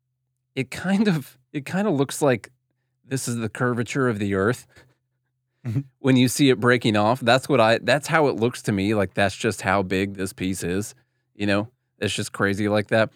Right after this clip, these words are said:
Speaker 1: But she shows this, and the good thing is we have Twitter nowadays that has a, a little bit of rationality to it, a little bit of logic, and they actually, uh, added some, some notes. Read that note there, Chuck, while I'm looking at this.
Speaker 2: The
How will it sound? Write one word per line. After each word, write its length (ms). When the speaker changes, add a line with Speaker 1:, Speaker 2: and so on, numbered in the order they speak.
Speaker 1:
But 100
she 120
shows 340
this, 400
and 140
the 40
good 200
thing 180
is 240
we 140
have 160
Twitter 500
nowadays 680
that 140
has 260
a, 300
a 80
little 340
bit 180
of 360
rationality 800
to 180
it, 140
a 80
little 180
bit 140
of 80
logic, 420
and 100
they 120
actually, 520
uh, 180
added 240
some, 280
some 240
notes. 420
Read 240
that 160
note 280
there, 180
Chuck, 260
while 160
I'm 140
looking 220
at 80
this. 280
Speaker 2:
The 540